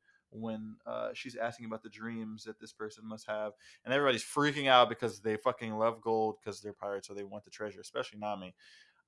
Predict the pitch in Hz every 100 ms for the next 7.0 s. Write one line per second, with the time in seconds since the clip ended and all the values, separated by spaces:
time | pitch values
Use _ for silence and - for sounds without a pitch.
0 | - 113 107 104 101 95 - _ _ -
1 | - 156 156 139 156 127 165 135 120 131
2 | 139 120 143 131 120 107 - 110 - 113
3 | - 107 - 110 104 98 101 - 101 -
4 | 117 - 117 - - _ - - 120 117
5 | 123 123 110 107 - 101 104 98 95 -
6 | - - - - - 117 110 104 98